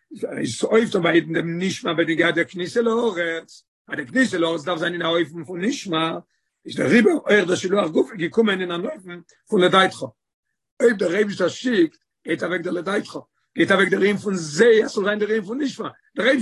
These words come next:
האט געהייסן. עס קומט נישט פון אייבערשטן. משה רבינו דארף זיך שיקן. איך מאג פארשטאנדיק, אבער וואס איך שלח לך, דער דייט לך. אז מען טוט עס, ווייל ער זאל דארף, מיט צד דאס. שכל זאגט, דער פארמען גייט איין אין דער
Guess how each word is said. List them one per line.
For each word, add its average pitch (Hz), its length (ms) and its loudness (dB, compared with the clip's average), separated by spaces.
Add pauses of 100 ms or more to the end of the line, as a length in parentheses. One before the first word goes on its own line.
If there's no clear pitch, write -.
האט 247 120 2
געהייסן. 190 420 -2 (420)
עס - 40 -20
קומט 277 260 -8
נישט 226 80 -16
פון 208 120 -8
אייבערשטן. 160 360 -8 (220)
משה 233 340 2
רבינו 254 580 2
דארף 208 220 -12
זיך 160 160 -12
שיקן. - 260 -20 (480)
איך - 140 -16
מאג - 140 -4
פארשטאנדיק, 240 580 2 (200)
אבער 175 120 -2
וואס 185 160 2
איך 180 100 2
שלח 208 320 -4
לך, 190 140 -6
דער 202 220 2
דייט - 280 -8
לך. - 60 -18 (760)
אז 127 120 -4
מען 135 180 -2
טוט 269 260 4
עס, 175 180 4
ווייל 175 220 4
ער 160 80 0
זאל 220 320 4 (140)
דארף, 208 380 -4 (280)
מיט - 200 -8
צד 214 260 -2 (120)
דאס. 139 580 -2 (240)
שכל 233 440 2
זאגט, 196 200 -2
דער 175 100 -8
פארמען 233 300 -2
גייט 202 180 -2
איין 226 200 -2
אין 196 80 -4
דער - 80 -10